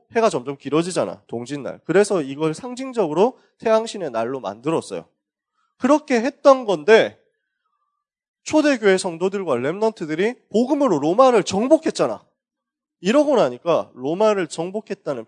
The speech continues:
표시로 이 날까지 정복해버린 거야. 야, 무슨 태양신이 어둠을 물리치냐?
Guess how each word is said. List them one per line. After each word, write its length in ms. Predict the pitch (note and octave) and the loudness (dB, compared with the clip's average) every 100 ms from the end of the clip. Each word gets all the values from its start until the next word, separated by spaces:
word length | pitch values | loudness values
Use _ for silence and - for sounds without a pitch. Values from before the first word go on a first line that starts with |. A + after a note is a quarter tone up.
| - | -6
표시로 540 | D4+ D4 D4+ B3+ B3 - | -4 -2 -4 -4 -6 -6
이 140 | C4 | -2
날까지 460 | C#4 F#3 F#3 F#3 C#3 | 2 2 0 -6 -6
정복해버린 680 | D#3+ F#3 C4 F#3+ C3+ G#2+ G#2 | -8 -8 -6 -6 -6 -12 -16
거야. 180 | G2 - _ _ _ _ A2+ | -20 -20 _ _ _ _ -10
야, 120 | G2 | -10
무슨 320 | F#2+ G#2+ G#3+ | -12 -14 -14
태양신이 680 | - C#4 C#4 D4 C#4+ B3 G3+ | -4 2 2 2 -6 -6 -4
어둠을 400 | C3+ D3 F3 C#3+ | -2 -4 -6 -8
물리치냐? 600 | C3 C#3 - C3 D3 | -8 -8 -8 -2 -2